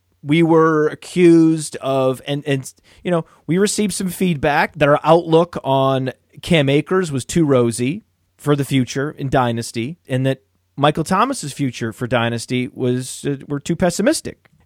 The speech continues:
And I've seen this before. And it's not just A J Green.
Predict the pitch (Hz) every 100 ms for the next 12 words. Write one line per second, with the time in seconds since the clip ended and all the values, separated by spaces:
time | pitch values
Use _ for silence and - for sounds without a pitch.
0 | _ 143 156 160 160 156 156 - _ _
1 | _ - 180 - - 254 233 233 196 -
2 | 226 254 - _ _ _ - 165 196 -
3 | 220 247 233 208 202 208 202 185 175 226
4 | 131 101